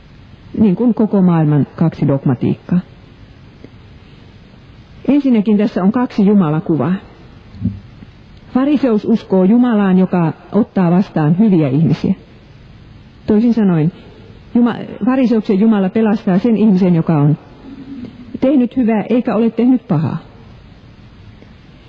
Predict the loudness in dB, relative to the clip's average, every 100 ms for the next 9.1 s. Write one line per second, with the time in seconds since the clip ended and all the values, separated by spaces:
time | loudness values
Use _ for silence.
0 | -4 -2 0 -2 0 0 0 2 2 2
1 | 0 2 4 2 0 -2 -4 0 0 2
2 | 0 0 0 2 2 2 0 0 0 -2
3 | -4 -6 -20 -20 -20 -20 -20 -20 -20 -20
4 | -20 -20 -20 -20 -14 -12 -12 -12 -16 -18
5 | -20 -14 -6 -2 0 0 0 0 0 0
6 | 0 -2 -2 0 2 2 0 0 2 2
7 | 0 0 2 4 4 2 2 2 0 0
8 | 0 0 2 0 0 -4 -4 -4 -10 -20